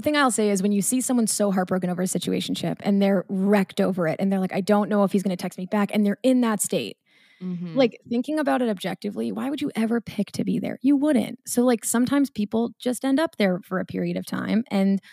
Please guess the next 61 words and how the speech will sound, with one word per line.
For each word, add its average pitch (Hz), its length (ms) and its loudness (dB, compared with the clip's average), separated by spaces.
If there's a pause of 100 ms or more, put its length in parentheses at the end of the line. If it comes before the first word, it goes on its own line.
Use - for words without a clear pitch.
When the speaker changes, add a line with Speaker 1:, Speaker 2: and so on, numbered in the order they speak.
(360)
Speaker 1:
they're 208 340 2
gonna 226 180 4
get 208 160 2
out 214 200 4
of 254 120 2
it 233 140 0
quicker 214 680 -4
by 190 120 4
being 196 200 2
like, 185 160 -2
"This 180 140 -6
is 180 80 -6
where 190 140 2
I 220 60 2
am 190 320 0 (100)
and 190 120 2
I 185 100 2
didn't 180 280 -2
pick - 180 -8
to 208 100 -2
be 214 140 2
here 208 340 2 (120)
and 190 160 2
this 185 120 -4
sucks." - 360 -6
But 185 120 -2
it's 175 140 -6 (100)
then 208 380 2
someone 208 300 0
being 202 140 0
like, 196 180 -4 (380)
"So - 160 -2
I 185 100 0
know 180 180 -2
you're 202 220 0
down 190 260 -2
right - 200 -4
now 240 320 -4 (240)
and 196 260 -2
good 196 160 -8
luck. 233 240 -2 (580)
I'm 190 260 2
just 208 220 -2
saying 202 320 0
if 220 100 -4
you 214 140 -2
listened 196 360 -4
to - 100 -2
me 226 120 2
a 240 40 0
month 196 280 -4
ago 220 240 -6
and 196 120 -4
stopped 190 300 -8
talking 196 400 -4
to 220 120 -2
him 220 240 4
like 208 220 2
I 185 200 2
Speaker 2:
Ugh, 196 200 -4
Speaker 1:
said, 262 280 4